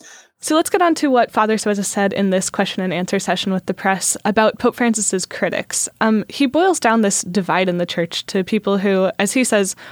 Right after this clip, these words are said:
want the church dreamed of by the Second Vatican Council and those who don't want it.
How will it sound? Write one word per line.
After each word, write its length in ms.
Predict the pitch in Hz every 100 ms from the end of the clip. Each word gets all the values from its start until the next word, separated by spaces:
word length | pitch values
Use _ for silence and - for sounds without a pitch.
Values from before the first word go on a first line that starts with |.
| - -
want 260 | 247 285
the 80 | -
church 420 | - 269 277 -
dreamed 340 | 214 233 240 240
of 160 | 233
by 120 | 196
the 100 | 190
Second 340 | 196 190 208 190
Vatican 380 | 185 190 - 190
Council 480 | 175 165 - 170 -
and 140 | 196
those 240 | 185 185 -
who 140 | 185
don't 360 | 160 170 147 -
want 180 | 156
it. 160 | 95 -